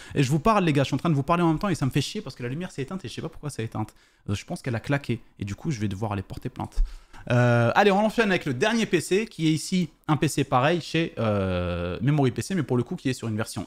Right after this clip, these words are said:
Intel de base, hein. Intel, euh, Nvidia. On est sur un budget de base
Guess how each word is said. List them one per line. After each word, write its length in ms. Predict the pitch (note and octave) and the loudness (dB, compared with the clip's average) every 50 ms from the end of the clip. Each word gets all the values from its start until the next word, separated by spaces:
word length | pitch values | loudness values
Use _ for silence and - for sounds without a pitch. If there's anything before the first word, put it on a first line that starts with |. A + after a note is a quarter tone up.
| - - | -2 0
Intel 460 | F#3 F3+ - - E3 D3 B2+ G2+ D#2 - _ _ _ _ _ _ _ _ _ _ _ _ - | 0 0 2 2 0 2 2 0 -2 -6 _ _ _ _ _ _ _ _ _ _ _ _ -2
de 120 | A#2 C3 | 0 2
base, 260 | D#3 E3 D3 A#2+ G#2+ A2 | 4 4 4 4 2 -2
hein. 120 | A2 A2 - _ _ _ _ _ _ _ _ _ _ - _ D3 | -4 -4 -8 _ _ _ _ _ _ _ _ _ _ -8 _ 2
Intel, 400 | D#3 C#3+ - D#3 C#3 A#2+ G#2 F#2+ - - - - _ _ - | 2 4 4 4 4 4 2 0 -4 -14 -20 -20 _ _ -2
euh, 480 | A2+ A2+ G#2+ G2 F#2+ F#2 F2 F2 F2 - - | 2 2 4 4 2 2 0 -2 -4 -2 0
Nvidia. 480 | D#3 E3 D3 B2 C3 A2 C3+ D#3 G3 - - - - _ | 2 2 4 2 2 4 4 2 2 0 -6 -20 -12 _
On 120 | - B2 | 2 2
est 60 | C#3 C#3 | 2 2
sur 220 | - - C#3+ C3 | 2 0 2 4
un 80 | C3+ B2 | 4 4
budget 280 | A#2 C3 A#2+ A2+ C3+ | 4 2 2 2 2
de 120 | A#2+ B2+ B2 | 4 4 4
base 340 | A2 B2+ A#2+ A2+ G2 - | 4 4 2 2 0 -4